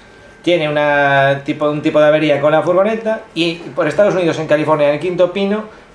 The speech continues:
va a una cristalería que se lo repare. Cuando empiezan a, a hablar y de, "¿de dónde eres tú?", dice, "De, de, de Canarias, Tenerife". Y entonces les enciende la bombilla y dice, "¿Tenerife?". Tenerife, <laughs> la, es el lugar,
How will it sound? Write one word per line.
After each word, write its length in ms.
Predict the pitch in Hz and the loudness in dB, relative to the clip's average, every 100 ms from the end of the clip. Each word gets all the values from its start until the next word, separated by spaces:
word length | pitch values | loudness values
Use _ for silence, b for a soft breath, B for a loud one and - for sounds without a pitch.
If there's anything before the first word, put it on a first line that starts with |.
| 135 | -2
va 80 | |
a 40 | 160 | 0
una 180 | 165 160 | 0 0
cristalería 500 | 170 165 170 185 180 | 0 2 2 2 2
que 120 | 170 | 0
se 80 | 143 | 2
lo 100 | 135 | 2
repare. 480 | 127 - 90 82 82 - - B B B B | 0 -4 -8 -10 -18 -20 -20 B B B B
Cuando 1200 | - 180 180 175 175 175 175 170 165 160 156 151 156 | 0 2 2 4 4 6 4 4 4 4 2 2 2
empiezan 340 | 147 196 185 | 2 2 4
a, 340 | 180 175 170 160 | 4 4 4 2
a 360 | 156 160 147 | 2 0 0
hablar 500 | 156 190 196 185 180 165 | 2 2 2 0 -2 -4
y 440 | 156 151 143 139 143 | -4 -2 -4 -6 -6
de, 380 | 151 151 147 | -6 -4 -6
"¿de 160 | 139 160 | -2 2
dónde 340 | 190 196 202 | 2 2 2
eres 240 | 208 185 175 | 4 2 0
tú?", 300 | 208 208 202 B B B B - - | 0 -2 -2 B B B B -20 -6
dice, 200 | 156 151 | -4 0
"De, 140 | 147 | 0
de, 180 | 147 143 | 0 0
de 260 | 143 139 - - - | 0 -2 -4 -14 -12
Canarias, 520 | 156 190 196 190 175 | -4 0 0 0 0
Tenerife". 560 | 190 180 180 - 139 139 | 0 2 2 0 -2 -2
Y 60 | 170 | -2
entonces 260 | 165 208 | 2 2
les 100 | 208 202 | 2 2
enciende 260 | 185 202 | 2 4
la 60 | 196 | 4
bombilla 260 | 202 202 175 | 2 2 0
y 40 | |
dice, 140 | 160 | 0
"¿Tenerife?". 760 | 156 190 170 175 285 - 117 - - B B - | -2 0 0 2 0 0 -4 -6 -14 B B -8
Tenerife, 720 | - 151 156 202 190 247 - - - - - - - - | -4 0 2 2 2 2 2 -4 -14 -20 -20 -20 -14 -8
<laughs> 340 | - - - | -6 -8 -8
la, 120 | 156 | -4
es 500 | 160 170 170 208 - | -2 0 0 -2 -2
el 140 | 170 165 | -2 2
lugar, 600 | 160 160 202 196 202 | 4 4 4 2 0